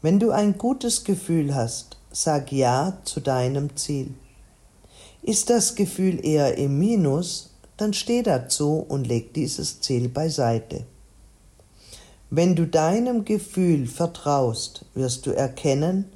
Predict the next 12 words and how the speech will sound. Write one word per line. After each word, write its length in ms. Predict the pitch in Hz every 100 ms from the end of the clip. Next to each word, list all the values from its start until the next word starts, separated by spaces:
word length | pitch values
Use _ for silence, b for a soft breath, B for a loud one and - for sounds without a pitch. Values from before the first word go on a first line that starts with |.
| B B B
was 260 | 127 131 139
heute 480 | 143 156 - 185 147
richtig 420 | 135 127 160 151
und 300 | 143 135 139
wichtig 420 | 135 - - 135
ist 320 | 143 139 -
für 240 | - 147 123
dich 480 | 127 202 214 - -
und 240 | 131 120
deine 360 | 135 127 135 151
weitere 480 | 131 117 120 127 92
Entwicklung. 680 | 170 170 - 131 - 117